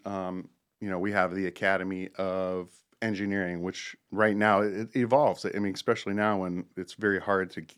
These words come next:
retain and recruit new teachers. So we started with four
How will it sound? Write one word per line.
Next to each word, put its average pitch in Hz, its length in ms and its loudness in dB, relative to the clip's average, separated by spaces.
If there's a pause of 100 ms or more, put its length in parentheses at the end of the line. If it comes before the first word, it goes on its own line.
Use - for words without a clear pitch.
retain 95 560 -6
and 90 160 -8
recruit 87 400 -6
new 98 100 -8
teachers. 135 520 -10 (360)
So 101 220 -2
we 104 220 -6
started 123 260 2
with 95 140 0
four 113 560 2